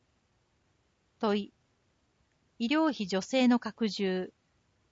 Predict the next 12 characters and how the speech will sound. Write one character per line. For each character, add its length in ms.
児 160
童 220
扶 140
養 220
手 280
当 180
は 220
毎 240
月 280
支 140
給 240
に。 260